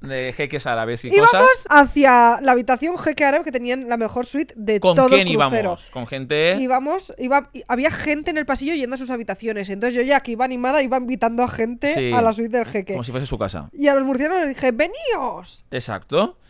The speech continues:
Speaker 1: Y era una pareja de un chico y una chica. De él, o sea, me fijé en él desde el día uno, que a todas las fiestas iba, pero no se movía. Él ahí como con su camisa, tal, no sé qué. Él es grande,
Speaker 2: Alto.
Speaker 1: petao. Sí,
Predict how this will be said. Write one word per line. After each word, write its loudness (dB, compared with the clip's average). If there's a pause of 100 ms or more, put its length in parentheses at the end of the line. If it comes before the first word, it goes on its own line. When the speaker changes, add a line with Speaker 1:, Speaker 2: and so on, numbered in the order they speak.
(200)
Speaker 1:
Y -2
era 4
una -2
pareja 2
de 0
un -6
chico -6
y -4
una -4
chica. -8
De 0
él, -2 (140)
o -18
sea, -2
me -6
fijé -4
en -4
él -4
desde -6
el -8
día -2
uno, -8 (420)
que -2
a -2
todas 2
las -2
fiestas -8
iba, -4
pero 0
no -8
se -10
movía. -6
Él -6
ahí -8
como -10
con -14
su -14
camisa, -6
tal, -2
no -10
sé -12
qué. -6
Él -4
es -8 (180)
grande, 0
Speaker 2:
Alto. -4
Speaker 1:
petao. 2
Sí, -6